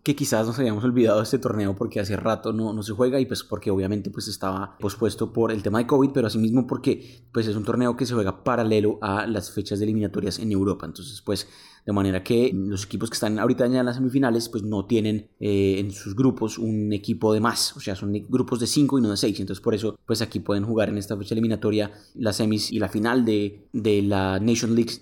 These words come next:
la próxima fecha eliminatoria en noviembre, ya cuando, pues, sea la última justamente de, eh, lo que queda del año. Entonces, pues,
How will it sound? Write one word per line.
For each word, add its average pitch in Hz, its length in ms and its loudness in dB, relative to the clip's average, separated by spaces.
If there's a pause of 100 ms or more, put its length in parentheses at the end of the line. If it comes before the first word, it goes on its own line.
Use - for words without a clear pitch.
la 113 180 -4
próxima 113 580 0
fecha 110 240 -4
eliminatoria 117 400 2
en 104 200 -2
noviembre, 110 520 2 (300)
ya 98 160 0
cuando, 101 300 0
pues, - 460 -8
sea 101 180 -2
la 101 80 2
última 104 380 0
justamente 98 600 -4
de, 104 340 2
eh, 104 320 -4
lo 92 100 -2
que - 120 -12
queda 98 140 -2
del 95 140 0
año. 78 160 -6
Entonces, 95 320 -8
pues, 135 200 -2